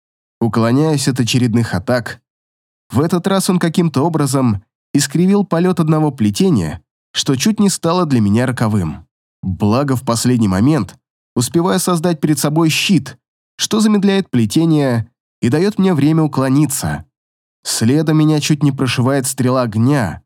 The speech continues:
выпущенная ровно в то место, куда я уклонялся. Просчитал, гаденыш. Но кто сказал, что у меня нет для него ответного подарка? Погружаюсь в тень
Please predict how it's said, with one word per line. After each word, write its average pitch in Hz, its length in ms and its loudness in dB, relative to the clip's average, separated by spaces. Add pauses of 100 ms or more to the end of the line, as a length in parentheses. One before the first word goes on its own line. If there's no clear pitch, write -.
выпущенная 202 640 0
ровно 190 260 2
в - 80 -4
то - 120 0
место, 160 420 0
куда 110 280 -2
я 131 140 0
уклонялся. 117 760 -2 (400)
Просчитал, 208 560 0
гаденыш. 120 640 -2 (440)
Но 117 240 2
кто 175 240 -2
сказал, 127 640 -2 (140)
что - 240 -2
у 127 40 0
меня 175 260 2
нет 214 160 2
для 180 140 2
него 160 300 2
ответного 147 520 0
подарка? 131 720 -4 (580)
Погружаюсь 113 680 0
в - 40 -16
тень 156 460 0